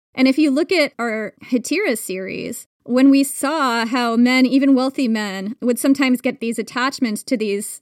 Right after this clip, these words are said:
high-profile sex workers and then spend a lot of the family's resources on them as opposed to on the wife and the kids.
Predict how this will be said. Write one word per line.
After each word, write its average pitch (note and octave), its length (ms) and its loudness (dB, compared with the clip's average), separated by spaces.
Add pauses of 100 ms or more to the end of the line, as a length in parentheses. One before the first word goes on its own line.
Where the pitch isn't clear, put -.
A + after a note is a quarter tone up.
high-profile G#3+ 680 -4
sex - 360 -6
workers G3+ 560 -6
and A#3+ 180 0
then A3+ 140 -2
spend A#3+ 360 -2
a A#3 40 -4
lot A3 200 -4
of A3 60 -4
the G#3+ 80 -10
family's G#3 420 -4
resources A3+ 540 -6
on G#3 200 -4
them A#3+ 260 0
as G#3+ 100 -4
opposed G#3+ 400 -8
to - 60 -8
on G3+ 220 -8
the G3 80 -6
wife F#3 420 -6
and G#3 100 -8
the F3 60 -10
kids. A3+ 580 -8